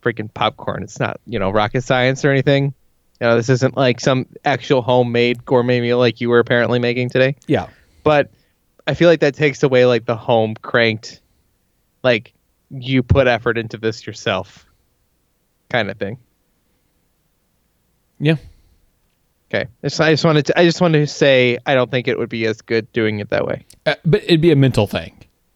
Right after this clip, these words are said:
Speaker 1: Yeah, and it would be easier.
Speaker 2: Yeah, but, like, like, it wouldn't be as good due to, like, a mental glitch, not, like,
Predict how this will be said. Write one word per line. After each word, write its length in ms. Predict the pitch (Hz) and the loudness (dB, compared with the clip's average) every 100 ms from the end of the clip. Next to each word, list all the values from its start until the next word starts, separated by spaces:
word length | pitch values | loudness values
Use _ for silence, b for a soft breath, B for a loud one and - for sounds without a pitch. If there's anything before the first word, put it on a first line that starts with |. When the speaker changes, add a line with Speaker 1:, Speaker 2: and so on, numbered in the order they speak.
| _ _ _ _ _ _ | _ _ _ _ _ _
Speaker 1:
Yeah, 140 | 196 | 0
and 320 | 156 185 196 170 | 2 4 6 6
it 40 | |
would 140 | 151 139 | 4 2
be 120 | 143 | 0
easier. 540 | 143 139 117 104 104 _ _ _ _ | 2 0 0 0 -2 _ _ _ _
Speaker 2:
Yeah, 220 | 180 131 | 2 2
but, 180 | 113 196 | 2 2
like, 180 | 185 160 | 4 4
like, 240 | 160 156 | 0 0
it 140 | 202 214 | -4 2
wouldn't 260 | 214 196 | 2 2
be 120 | 170 165 | 2 2
as 120 | 113 | 4
good 540 | 151 151 127 117 - _ _ 117 | 4 6 4 2 -2 _ _ -6
due 160 | 113 143 | 4 4
to, 180 | - 131 | 4 4
like, 180 | 117 127 | 4 2
a 100 | 117 | 2
mental 360 | 123 127 117 | 2 4 2
glitch, 560 | 110 110 117 98 90 - | 2 4 4 4 0 0
not, 340 | 127 127 - | 2 2 0
like, 380 | 120 113 107 | 4 4 4